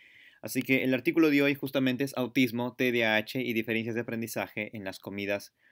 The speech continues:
familiares, publicado por Bri de Rosa. El artículo lo pueden descargar en P D F, como también lo pueden obtener, lo pueden leer directamente en la página.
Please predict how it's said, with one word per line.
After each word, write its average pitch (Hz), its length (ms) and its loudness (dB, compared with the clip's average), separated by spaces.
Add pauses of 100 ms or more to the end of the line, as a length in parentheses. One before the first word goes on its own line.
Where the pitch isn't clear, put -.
(120)
familiares, 98 540 -6
publicado 113 520 -4
por 95 160 -6
Bri 110 360 -2
de 98 160 -10
Rosa. - 300 -16 (1000)
El 123 140 2
artículo 139 380 4
lo 131 100 4
pueden 123 200 0
descargar 117 340 -2
en 110 100 -2
P 110 140 0
D 110 160 2
F, - 400 -6
como 139 260 -2
también 110 480 -4
lo 113 180 -8
pueden 104 440 -4
obtener, 98 640 -6
lo 113 160 -6
pueden 120 240 -2
leer 107 160 -2
directamente 101 460 -4
en 92 60 -6
la 90 80 -4
página. - 440 -16